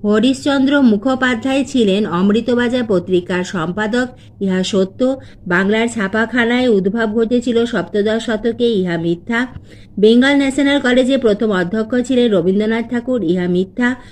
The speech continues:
স্বদেশী আন্দোলনে কৃষক সমাজ সক্রিয় ভূমিকা নিয়েছিল, ইহা মিথ্যা। পরবর্তী উপবিভাগ খ দশমিক তিন, স্তম্ভ মেলাও। উনিশশো পাঁচ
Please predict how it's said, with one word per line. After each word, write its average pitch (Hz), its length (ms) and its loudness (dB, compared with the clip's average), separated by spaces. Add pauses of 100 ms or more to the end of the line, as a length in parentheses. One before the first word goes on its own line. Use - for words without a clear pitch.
(200)
স্বদেশী 247 540 2
আন্দোলনে 254 500 2
কৃষক 226 600 0
সমাজ 226 460 0 (140)
সক্রিয় 214 460 0
ভূমিকা 226 400 2
নিয়েছিল, 233 600 2 (360)
ইহা 220 280 0
মিথ্যা। 151 460 -2 (1200)
পরবর্তী 254 560 4
উপবিভাগ 262 540 2
খ 202 180 0
দশমিক 202 600 2
তিন, 254 380 2
স্তম্ভ 196 480 0
মেলাও। 233 380 0 (360)
উনিশশো 254 460 4
পাঁচ 214 360 0